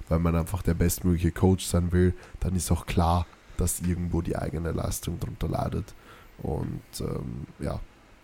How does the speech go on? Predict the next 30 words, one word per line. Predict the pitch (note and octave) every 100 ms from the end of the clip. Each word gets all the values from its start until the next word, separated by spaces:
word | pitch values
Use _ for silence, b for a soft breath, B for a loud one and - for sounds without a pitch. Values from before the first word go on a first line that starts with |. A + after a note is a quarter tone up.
| -
dementsprechend | F2 E2+ - E2+ F2 F2+ F2+ - b b b b b b b - - - _ -
glaube | G#2+ G2+ G#2+
ich, | G#2+
also | G#2+
man | A2
kann's | G#2 G#2+ G2
nie | A#2 B2+
pauschalisieren, | C3+ A2 A2 G#2 G2+ - G#2+ G2+
kann | G2
man | F2+ F2+
nie, | F#2+ G2
aber | - F2 F2+ -
tendenziell | - F2+ F#2 F#2+ - F2+ F2 E2+
würde | F2+ F2
ich | F2 -
gar | F2 E2+
nicht | F2+ F2
sagen, | - E2 F2 F2 F2 E2+ b b b b b b b - - -
dass | F2 E2 - - - - - -
die |
besten | E2 F2 E2+ - F2
Powerlifter | F2+ E2+ E2+ - - E2+ E2 - - - -
die |
besten | G2 F2+ E2 -
Coaches | - F2+ E2+ F2+ -
sind, | E2+
sondern | - E2+ E2+
eigentlich | - F2 E2+
genau | - - E2+
umgekehrt. | - - - - -